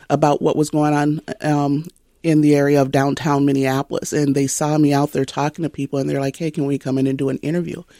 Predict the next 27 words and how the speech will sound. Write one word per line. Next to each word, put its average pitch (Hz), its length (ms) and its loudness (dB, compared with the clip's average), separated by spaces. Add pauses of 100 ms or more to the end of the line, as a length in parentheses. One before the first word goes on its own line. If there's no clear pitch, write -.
(580)
And 175 140 6
when 170 100 6
I 165 60 4
sat 175 240 0
down 180 160 0
with 160 100 -2
that 151 100 2
reporter 160 440 0
and 139 200 -2
we're 160 280 2
talking 147 360 -2
about, 135 480 0 (680)
um, 147 500 2
the 170 140 2
unrest, 147 480 2
we're 165 100 0
talking 156 380 0
about 147 280 0
the 143 100 -6
trial, 139 580 -2 (420)
and 160 140 4
he 185 120 2
just 190 240 -2
stopped - 540 -6 (480)
and 156 120 -2
he 156 80 -2
goes, 151 500 -2